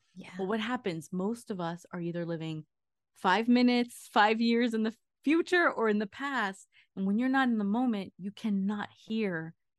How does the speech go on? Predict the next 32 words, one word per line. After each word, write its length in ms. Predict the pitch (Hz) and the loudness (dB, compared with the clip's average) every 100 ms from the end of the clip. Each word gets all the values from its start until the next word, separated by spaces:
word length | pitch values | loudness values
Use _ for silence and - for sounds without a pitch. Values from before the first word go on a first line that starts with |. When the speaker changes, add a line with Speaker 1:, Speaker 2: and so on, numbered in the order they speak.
| _ _ _ _ - | _ _ _ _ -2
Speaker 2:
your 160 | 196 | -2
body 640 | 175 190 190 180 202 185 - _ _ _ - | 0 -2 -2 -6 -10 -14 -18 _ _ _ -6
helping 400 | 202 202 208 190 | -6 -2 -2 0
you 360 | 180 180 170 175 _ _ | -2 -4 -6 -10 _ _
get 140 | - 185 | -6 -4
aligned 680 | 165 170 160 175 - 180 - - | -4 -4 -6 -8 -12 -14 -18 -14
to 120 | 196 | -10
what's 220 | 170 - | -10 -8
a 40 | 170 | -8
Speaker 1:
Yeah. 20 | |
Speaker 2:
yes 260 | 156 156 | -8 -10
or 60 | 165 | -10
what's 220 | 160 - | -10 -10
a 40 | 170 | -8
no. 380 | 170 165 - _ _ _ _ _ _ _ | -8 -8 -12 _ _ _ _ _ _ _
Speaker 1:
Yes. 920 | 185 190 208 233 277 285 254 - - - | -10 -4 0 2 2 2 0 -4 -10 -12
Oh, 40 | - - - | -16 -14 -16
I 40 | |
love 320 | 226 - 190 | -14 -10 -8
that. 440 | 214 196 165 - - - - - | -6 -4 -4 -6 -16 -20 -20 -4
You 100 | 240 | 0
know, 100 | 247 | 2
I 100 | 220 | 0
got 180 | 226 220 | 0 0
an 200 | 208 - | -2 -4
email 540 | 196 190 180 170 170 - _ - - - _ _ _ - | -6 -4 -4 -4 -6 -12 _ -20 -20 -20 _ _ _ -8
by 220 | 214 208 190 | -2 0 0
one 180 | 202 | 0
of 60 | 196 | -2
my 120 | 185 | -4
beautiful 400 | 175 190 185 185 | -4 -4 -4 -6
friends, 540 | - 185 180 180 180 | -8 -4 0 -2 -4